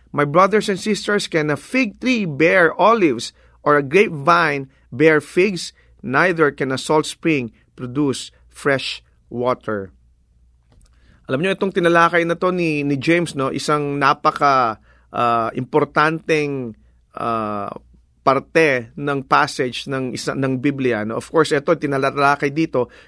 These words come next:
yung man's deadliest weapon. Ito raw, isa yung napaka, napaka dangerous at napaka, ah, matinding armas ng tao na meron tayo. At tinatawag, at sinasabi dito ni James, ito nga yung ating dila o yung ating tang.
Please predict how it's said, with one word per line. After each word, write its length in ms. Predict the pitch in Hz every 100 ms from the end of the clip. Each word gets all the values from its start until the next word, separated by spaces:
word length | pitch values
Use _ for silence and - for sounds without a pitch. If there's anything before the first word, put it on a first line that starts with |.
| _
yung 480 | 147 147 139 135 120
man's 400 | 113 147 185 180
deadliest 640 | 135 151 151 143 160 -
weapon. 320 | 143 139 165
Ito 240 | 135 151 175
raw, 20 |
isa 280 | 170 - 175
yung 120 | 185
napaka, 600 | 147 143 160 - 147 131 - - _
napaka 800 | 139 139 - - 139 131 127 123
dangerous 840 | 113 110 156 196 147 185 196 160 -
at 160 | 120 -
napaka, 760 | 139 139 - 143 143 131 120 - - _ -
ah, 280 | 120 117 113
matinding 1200 | 120 139 156 147 143 139 175 175 160 139 117 104 _ _ _ _
armas 720 | - 127 127 165 175 - - _ -
ng 240 | 131 131
tao 320 | 135 135 135
na 160 | 127 123
meron 400 | 127 120 120 113
tayo. 360 | 113 110 107
At 120 | 98 - _
tinatawag, 800 | 131 123 139 135 139 135 131 -
at 160 | 127 -
sinasabi 560 | 139 127 143 131 139
dito 80 | 139
ni 160 | 143 151
James, 280 | 139 127 - - -
ito 200 | - 156
nga 200 | 147 147
yung 160 | 143 135
ating 400 | 131 131 143 135
dila 240 | 131 131 127
o 80 | 127
yung 120 | 123
ating 360 | 123 120 107 104
tang. 320 | 110 107 92